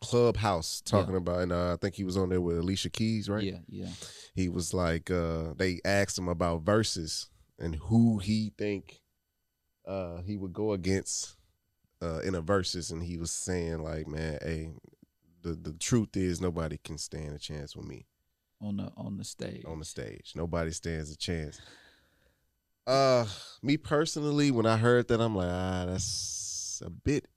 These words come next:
Speaker 1: arrogant of you," because there are a couple of people that can rumble with you in that.
Speaker 2: Mm-hmm.
Speaker 1: And come to mind is Kanye and Lil Wayne.
Speaker 2: Mm-hmm.
Speaker 1: That's
Speaker 2: Yeah.
Speaker 1: just me.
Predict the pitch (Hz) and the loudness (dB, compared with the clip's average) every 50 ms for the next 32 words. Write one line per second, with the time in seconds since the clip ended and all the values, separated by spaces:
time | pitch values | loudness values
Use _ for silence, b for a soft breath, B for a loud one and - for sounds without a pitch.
0 | _ - 101 107 113 110 107 101 107 107 107 104 95 101 110 113 113 107 104 - | _ -2 0 2 2 0 0 0 0 0 0 0 0 0 0 0 0 -2 -6 -10
1 | _ _ _ _ _ _ - 101 98 - - - 107 98 92 90 87 87 87 85 | _ _ _ _ _ _ -6 -6 -6 -2 0 2 2 4 4 2 2 0 -2 -4
2 | 80 - - - - _ _ _ _ _ - 95 95 92 92 87 82 80 - _ | -6 -8 -10 -12 -14 _ _ _ _ _ -6 -4 -2 0 0 -2 -2 -6 -8 _
3 | _ _ _ _ - - 139 135 123 - 107 98 95 90 - - 101 90 - - | _ _ _ _ -2 0 2 2 2 0 -2 -4 -4 -6 -6 -8 -8 -6 -6 -6
4 | 78 80 82 82 80 - - - 78 73 73 - - _ _ _ _ _ _ _ | -4 -4 -4 -4 -6 -8 -12 -14 -14 -14 -16 -18 -20 _ _ _ _ _ _ _
5 | _ _ 78 87 92 92 85 76 78 76 78 82 76 - - - 57 - - - | _ _ -6 -4 -4 -2 -4 -6 -8 -8 -6 -8 -8 -8 -10 -14 -14 -16 -14 -14
6 | 76 78 78 - 76 76 101 107 113 - _ _ _ _ _ _ _ _ _ _ | -12 -10 -8 -8 -8 -8 -8 -10 -12 -16 _ _ _ _ _ _ _ _ _ _
7 | _ _ _ _ _ _ _ _ - 90 87 85 80 - _ _ _ _ _ _ | _ _ _ _ _ _ _ _ -6 -6 -6 -6 -8 -14 _ _ _ _ _ _
8 | _ _ _ _ _ _ - - 123 113 104 101 104 110 110 107 101 95 90 85 | _ _ _ _ _ _ 2 2 4 4 4 4 6 6 6 6 4 4 2 0
9 | 78 - - 85 85 80 _ - - 104 98 92 90 87 87 87 82 80 78 - | -4 -6 -10 -14 -16 -18 _ -6 -2 -2 0 0 0 -2 -2 -4 -4 -6 -8 -10
10 | - - - 80 78 76 78 76 78 85 85 80 80 78 78 76 76 - - _ | -10 -10 -10 -10 -10 -10 -12 -12 -10 -8 -8 -8 -8 -8 -10 -12 -14 -16 -20 _
11 | _ _ _ _ _ 98 98 95 95 95 101 113 _ _ _ _ _ _ _ _ | _ _ _ _ _ -20 -20 -20 -20 -20 -20 _ _ _ _ _ _ _ _ _
12 | _ _ _ _ _ _ _ _ _ _ 98 107 107 98 - 92 78 71 82 82 | _ _ _ _ _ _ _ _ _ _ -2 0 0 -2 -4 -6 -10 -10 -12 -14
13 | 78 73 | -14 -14